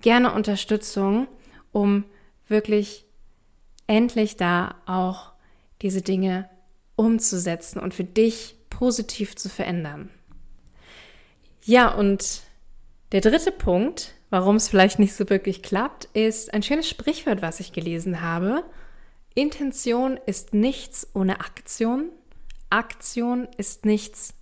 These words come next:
ohne Intention. Warum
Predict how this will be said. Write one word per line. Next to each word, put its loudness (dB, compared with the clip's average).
ohne 2
Intention. -4
Warum 8